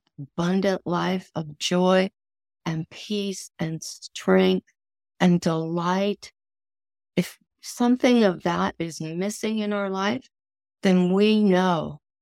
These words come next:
that the enemy's at work in our life. But God, he gave us power and authority over all the works of darkness, over all the power of darkness. He didn't say over power and authority of darkness,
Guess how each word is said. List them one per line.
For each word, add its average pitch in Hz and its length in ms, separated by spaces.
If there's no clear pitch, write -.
that 160 380
the 165 140
enemy's 156 420
at 135 100
work 143 280
in 131 100
our 117 140
life. - 400
But 185 380
God, 151 380
he 190 200
gave 190 300
us 165 340
power 202 520
and 180 240
authority 165 800
over 175 400
all 180 400
the 170 160
works 156 600
of 147 180
darkness, - 680
over 180 340
all 180 200
the 180 220
power 190 640
of 151 220
darkness. 147 580
He - 180
didn't 214 200
say - 440
over 156 300
power 165 400
and 151 160
authority 160 520
of 135 140
darkness, - 580